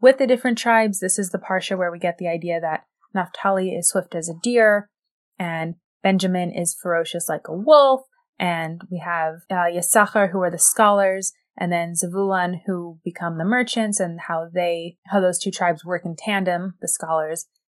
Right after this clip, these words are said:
and the merchants. Also, Ruvain is rebuked for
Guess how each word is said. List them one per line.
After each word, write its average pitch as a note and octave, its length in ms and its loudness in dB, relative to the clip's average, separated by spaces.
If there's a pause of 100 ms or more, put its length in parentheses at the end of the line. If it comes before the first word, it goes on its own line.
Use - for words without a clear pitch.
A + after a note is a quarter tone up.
(100)
and F3 140 -4
the G#3 60 0
merchants. C4 680 2 (580)
Also, F#3+ 640 2 (480)
Ruvain G3+ 600 0 (260)
is F#3+ 220 0
rebuked F#3+ 560 -4 (220)
for E3+ 460 0